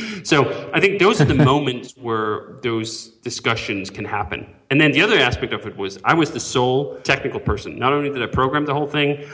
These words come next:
I ran the whole thing, I set it up, <laughs> I did basically everything on the technical side, in addition to being involved on the business side. So for me, the answer in early two thousand and five,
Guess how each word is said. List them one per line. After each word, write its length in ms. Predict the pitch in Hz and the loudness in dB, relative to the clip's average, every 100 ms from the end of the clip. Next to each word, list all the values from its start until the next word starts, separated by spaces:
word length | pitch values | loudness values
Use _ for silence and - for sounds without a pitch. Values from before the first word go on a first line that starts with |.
| - | -8
I 400 | 110 110 104 - - | -2 0 0 -4 -12
ran 340 | 107 120 135 147 | -2 2 4 2
the 80 | |
whole 160 | 143 151 | 0 -2
thing, 300 | 143 147 147 | 0 0 2
I 60 | - | 0
set 280 | - 131 | 2 2
it 100 | 123 | 4
up, 240 | 120 - - | 2 4 4
<laughs> 60 | - | 4
I 80 | |
did 300 | - 131 - | 2 0 -2
basically 380 | - 123 120 110 | -4 -4 -6 -8
everything 580 | 113 135 139 147 147 - - - | -6 -4 -2 -2 -2 -10 -14 -6
on 120 | 127 | -6
the 100 | 120 | -4
technical 400 | - 127 139 120 | -2 -2 -4 -8
side, 400 | - 120 127 156 - - - - | -6 -2 -2 -2 -6 -18 -20 -10
in 320 | - 151 139 | -2 4 6
addition 440 | 131 147 170 185 156 | 6 4 2 0 -4
to 100 | 123 | -6
being 220 | 120 110 | -6 -4
involved 340 | 98 104 104 | -6 -6 -6
on 80 | 101 | -8
the 80 | - | -4
business 340 | 131 - 107 | -4 -4 -8
side. 300 | - - - | -8 -8 -4
So 460 | 139 120 - - - - | 0 0 -2 -12 -20 -6
for 160 | 147 | -2
me, 720 | 127 143 202 208 170 147 - - | 2 4 4 4 2 -2 -6 -8
the 220 | 135 135 | 2 4
answer 300 | 131 127 131 | 4 2 0
in 480 | 110 104 95 - - - | 0 -2 -6 -12 -20 -4
early 280 | 131 135 135 | 0 2 0
two 180 | 135 135 | -4 -2
thousand 340 | 110 107 107 | 0 0 -2
and 120 | 95 | -8
five, 680 | - 151 151 127 107 113 | -2 4 6 6 4 -2